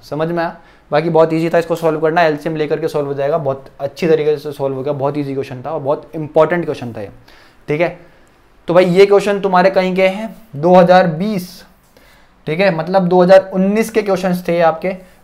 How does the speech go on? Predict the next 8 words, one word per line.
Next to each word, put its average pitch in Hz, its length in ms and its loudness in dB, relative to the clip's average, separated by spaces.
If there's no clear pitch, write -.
मेंस 208 480 2
दो 180 180 0
हज़ार 175 360 2
उन्नीस 180 360 0
के 175 80 -6
क्वेश्चंस 127 420 -10
थे 110 80 -12
आपके। 95 260 -16